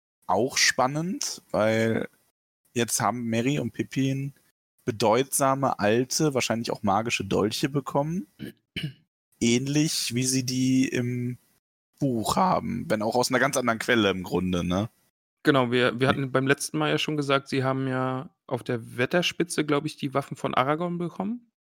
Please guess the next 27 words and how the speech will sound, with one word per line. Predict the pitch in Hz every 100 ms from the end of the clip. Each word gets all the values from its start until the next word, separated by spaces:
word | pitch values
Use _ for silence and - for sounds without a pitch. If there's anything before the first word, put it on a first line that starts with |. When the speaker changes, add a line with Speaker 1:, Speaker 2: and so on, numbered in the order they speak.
| -
Speaker 1:
Genau, | 117 104 127
das | 135 113
waren | 117
aber | 117
ja | 113 110 - -
wahrscheinlich | 110 104 110 107 -
eher | 101
normale | 98 95 90 123 139
Waffen. | 139 131
Speaker 2:
Normale | 131 127 127 143
Waffen, | 151 -
genau, | 143 131 135
weil | 135 139
sie | 143
ja | 143
eben | 135 135 139
nicht | 127
in | 131
den | 131 131
Hügelgräbern | 156 160 151 139 131 135 131
waren | 127 127 131
und | 127 117
dort | 123 123
Speaker 1:
Ja. | 131
Speaker 2:
nicht | 113 -
diese | 117 120 110
alten, | 117 113 113 113 117